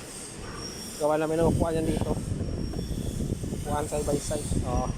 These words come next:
Speedboat na. Yan ang barkong matulis. Ah.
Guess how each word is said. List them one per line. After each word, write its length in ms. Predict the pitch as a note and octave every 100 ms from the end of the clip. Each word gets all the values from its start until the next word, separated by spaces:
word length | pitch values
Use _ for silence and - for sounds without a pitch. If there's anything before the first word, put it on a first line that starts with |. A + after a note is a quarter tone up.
| - - - - - - - - - - - - - - - - - - - - - - -
Speedboat 480 | - D#3+ - E3 D#3+ F#3
na. 80 | F3+ - F3+ C#3+ - - - - - - - - - - - - - - -
Yan 160 | E3+
ang 160 | E3+ D3+
barkong 560 | E3 E3+ - E3 E3+ D#3+ - -
matulis. 800 | E3 - E3+ - - - - - - - - - - - - - - - - - G3
Ah. 240 | A3 G#3+